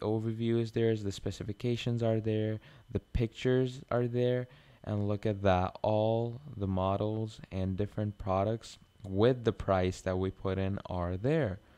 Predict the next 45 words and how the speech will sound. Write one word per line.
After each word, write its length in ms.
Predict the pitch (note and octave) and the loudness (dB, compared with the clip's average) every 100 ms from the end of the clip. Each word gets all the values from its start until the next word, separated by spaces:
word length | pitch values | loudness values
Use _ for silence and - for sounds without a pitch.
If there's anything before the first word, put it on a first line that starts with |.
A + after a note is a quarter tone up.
| - - | -20 -14
And 540 | - G#2+ G#2+ G#2 G#2 - G1+ | -4 0 0 0 0 -4 -6
yeah, 360 | G#2+ B2+ D#3+ A2+ A2 | -2 0 -2 -4 -6
that's 360 | A2 C3+ C#3+ | 0 0 0
pretty 240 | - D3+ D3+ | -4 -2 0
much 240 | C#3+ - | 0 0
about 320 | A#2+ A#2+ B2 | 2 2 4
it. 200 | D3 A#2 | 2 0
That's 320 | G#2+ A#2 C3 | 0 0 -2
how 180 | - B2+ | -2 -2
you 180 | B2 A#2+ | 0 -2
can 180 | B2 A#2+ | -2 -4
place 420 | - - G#2+ A#2+ | -4 -2 0 -2
C 200 | - A#2+ | -4 -4
J 160 | A#2 A2+ | -4 -2
dropshipping 580 | B2 B2 - - G#2+ | -2 -2 -4 -6 -2
items 400 | G2+ G2 G#2+ C3 - - - - | 0 0 0 -4 -8 -18 -20 0
on 160 | G2+ G#2 | 4 4
your 100 | A#2 | 2
Shopify 560 | - D3+ - - - | 2 0 0 -4 -6
store. 320 | - - - - - - - - | -6 -8 -8 -10 -16 -20 -14 -4
And 80 | |
that's 240 | G2+ A2 - | 2 2 2
how 140 | A2+ | 2
easy 320 | A2 B2 A#2 | 2 0 0
it 80 | F#2+ | -2
is. 120 | F#2 | -2
And 300 | G#2 A2+ A#2 | -2 0 -2
this 220 | - B2 C3+ | 0 -2 0
is 100 | B2 | -2
just 220 | A#2+ - | -2 0
one 260 | G2 G2 | 4 4
product. 380 | G#2 G#2+ G#2 G2+ | 4 4 2 4
You 80 | G#2+ | 2
can 160 | G#2+ G#2 | 4 2
add 240 | G2+ G2+ - | 2 2 2
as 260 | G2+ G2 | 4 4
many 200 | G2+ G2+ | 6 6
products 420 | G2 G#2 G2 F#2 - | 8 8 8 4 0
as 240 | F#2+ F#2 | 0 4
you 80 | F#2 | 4
like 280 | F2 F2+ G2 | 6 6 6
on 120 | G2 | 6
your 100 | G#2+ | 6
Shopify 500 | B2 A2+ B2 B2 B2 | 6 6 6 6 6
page. 360 | C3 B2+ C3 | 6 4 2